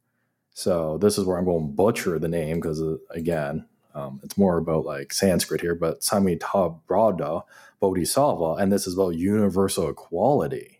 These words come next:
about being able to nourish things and view the interconnectedness through sustenance, because it's about practice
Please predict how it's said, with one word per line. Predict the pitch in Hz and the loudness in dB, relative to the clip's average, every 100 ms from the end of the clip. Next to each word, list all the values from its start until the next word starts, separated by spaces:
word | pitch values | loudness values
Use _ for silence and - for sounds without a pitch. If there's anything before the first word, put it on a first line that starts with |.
| _ | _
about | 85 90 87 | -10 -8 -6
being | 92 | -4
able | 90 87 | -4 -6
to | - | -6
nourish | 82 80 107 127 - - | -8 0 2 2 0 -4
things | 80 87 | -6 -4
and | 85 80 76 | -4 -4 -6
view | 85 98 | 0 0
the | 90 | 2
interconnectedness | 90 - - 85 78 127 - 80 80 - - - | -2 -2 -6 -4 -2 -2 -4 -6 -4 -6 -8 -10
through | 87 78 | -8 -6
sustenance, | - - - - 82 65 - | -2 0 0 -2 -8 -8 -10
because | - 87 | -6 -6
it's | 80 | -6
about | 80 80 | -10 -12
practice | - - 82 90 98 - - - - - - | -14 -12 -10 -6 -8 -8 -14 -8 -6 -6 -10